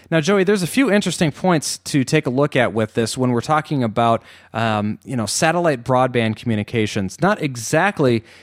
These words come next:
tied into cellular communication, but at the same time, it's gonna be something that a, a lot of people will wanna take advantage of. And at this point, Iridium is,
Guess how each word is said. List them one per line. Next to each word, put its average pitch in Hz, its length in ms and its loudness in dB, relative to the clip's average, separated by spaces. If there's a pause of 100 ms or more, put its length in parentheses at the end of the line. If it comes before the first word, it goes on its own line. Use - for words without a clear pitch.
(100)
tied 139 340 2
into 113 440 2
cellular 110 500 0
communication, 104 640 -2
but 190 140 2
at 175 80 -2
the 147 80 -2
same 139 240 0
time, 135 180 0 (220)
it's 156 120 -2
gonna 208 160 2
be 151 120 0
something 151 320 0
that 123 140 0
a, 120 300 -4
a 120 40 -2
lot 135 240 2
of 123 40 0
people 120 240 -4
will 104 120 0
wanna 107 180 0
take 107 240 -4
advantage 104 460 -2
of. 98 100 -2
And 101 220 -4
at 139 180 -2
this 214 220 -2
point, 139 320 -2 (240)
Iridium 156 400 2
is, 113 200 -4